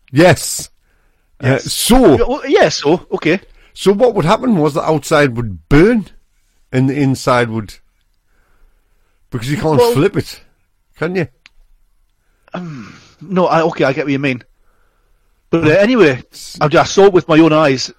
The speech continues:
Speaker 2: This, this person had perfected how to do it, and these steaks came out looking gorgeous. And you saw pictures of them, of them diving into them.
Speaker 1: Yeah, but then you'd get a load of fat in the bottom of the toaster. And if you added
Speaker 2: Yeah,
Speaker 1: a bit
Speaker 2: that's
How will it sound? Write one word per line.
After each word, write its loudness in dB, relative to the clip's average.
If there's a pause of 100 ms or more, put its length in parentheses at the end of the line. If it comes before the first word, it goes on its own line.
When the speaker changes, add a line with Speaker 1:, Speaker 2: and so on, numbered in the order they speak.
(180)
Speaker 2:
This, -6
this -8
person 0
had -6
perfected -4
how -4
to -12
do -4
it, -8
and -8
these -8
steaks -4
came -8
out -8
looking -12
gorgeous. -6 (600)
And -2
you 0
saw 2
pictures -6
of -4
them, -14
of -12
them -10 (480)
diving 0
into -6
them. -16 (480)
Speaker 1:
Yeah, 4
but -2
then 2
you'd 0
get 0
a 0
load 0
of -2
fat -2
in -2
the 0
bottom 0
of -4
the -10
toaster. -4 (600)
And 2
if 0
you 2
added 4
Speaker 2:
Yeah, 4 (100)
Speaker 1:
a 0
bit 2
Speaker 2:
that's 0